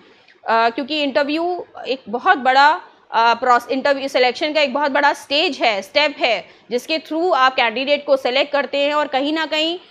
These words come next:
ये, ये यहाँ तक आते-आते कैंडिडेट को आप कहीं ना कहीं अपने दिमाग में बना लेते हैं कि ये इस कार्य को करने लायक है या नहीं है, इसका चयन होना चाहिए या नहीं होना चाहिए।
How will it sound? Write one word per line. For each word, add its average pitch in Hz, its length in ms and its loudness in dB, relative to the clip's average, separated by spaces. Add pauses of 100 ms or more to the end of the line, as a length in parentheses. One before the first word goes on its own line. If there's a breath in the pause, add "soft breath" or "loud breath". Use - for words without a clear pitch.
(160 soft breath)
ये, 294 200 0
ये 294 160 -2
यहाँ 285 360 0
तक 370 260 0
आते-आते 269 760 2 (320 soft breath)
कैंडिडेट 285 540 0
को 302 80 -4
आप 277 240 4
कहीं 311 200 -2
ना 330 100 -2
कहीं 302 200 -2
अपने 285 180 -2
दिमाग 247 320 0
में 269 120 -4
बना 247 220 2
लेते 269 260 -2
हैं 285 220 -4
कि 285 80 -6
ये 285 300 -2
इस - 260 -8
कार्य 247 300 2
को 285 160 -4
करने 262 340 -2
लायक 240 300 0
है 240 260 -4
या 262 280 2 (180)
नहीं 254 360 -2
है, 214 100 -4
इसका 233 200 -4
चयन 277 360 0
होना 262 340 -2
चाहिए 254 400 0
या 294 240 2 (340 loud breath)
नहीं 277 340 0
होना 226 300 0
चाहिए। 196 480 -4